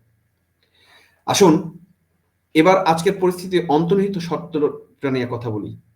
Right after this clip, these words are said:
জানা যায় এই বিপুল সংখ্যক মানুষের উপস্থিতি কোনো শোক নয়, বরং এটি রাজনৈতিক বার্তা। পাঁচই আগস্ট পট পরিবর্তনের পরে বাংলাদেশের এক অস্থির পরিস্থিতি বিরাজ করছে।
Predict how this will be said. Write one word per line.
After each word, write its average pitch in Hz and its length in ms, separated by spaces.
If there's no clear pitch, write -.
জানা 135 220
যায় 156 160
এই 139 120
বিপুল 139 280
সংখ্যক 156 380
মানুষের 135 340
উপস্থিতি 160 800
কোনো 135 160
শোক 156 360
নয়, 110 160
বরং 123 260
এটি 123 140
রাজনৈতিক 123 520
বার্তা। 107 560
পাঁচই 120 220
আগস্ট 131 300
পট 127 120
পরিবর্তনের 135 480
পরে 147 200
বাংলাদেশের 127 560
এক 120 140
অস্থির 127 420
পরিস্থিতি 127 380
বিরাজ 117 300
করছে। 110 380